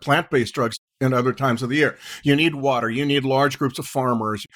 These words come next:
You know, you're doing it in the open air most of the time, so you're, like, uh, vulnerable to helicopters and so on. There's all kinds of reasons from a trafficking point of view why it would be better to make your own drugs in a lab.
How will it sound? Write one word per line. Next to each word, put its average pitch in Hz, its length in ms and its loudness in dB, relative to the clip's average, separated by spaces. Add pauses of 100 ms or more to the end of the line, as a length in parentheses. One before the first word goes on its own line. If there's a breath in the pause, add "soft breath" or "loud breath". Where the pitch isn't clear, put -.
(140 loud breath)
You 156 80 4
know, 143 100 2
you're 143 200 -2
doing 151 260 0
it 147 40 4
in 131 100 2
the 127 60 0
open 139 280 0
air 151 180 4
most 135 300 0
of 143 80 -12
the 170 100 -2
time, 160 200 2
so - 140 -4
you're, 120 300 -2
like, 117 280 0
uh, 113 300 0
vulnerable 120 500 -2
to 123 140 -2
helicopters 113 760 -2
and 131 140 -6
so 135 120 -4
on. 117 220 0 (380 loud breath)
There's 156 220 4
all 160 240 0
kinds 180 360 0
of 165 140 -2
reasons 143 380 -2 (120)
from 147 320 0
a 123 40 0
trafficking 143 540 0
point 135 200 0
of 120 60 -2
view 123 120 0
why 127 220 2
it 127 100 0
would 117 160 -4
be 117 120 -2
better 143 400 2
to - 140 -10
make 131 340 -2
your 139 120 -2
own 135 140 2
drugs 127 300 -2
in 143 80 -2
a 127 60 -2
lab. 127 280 2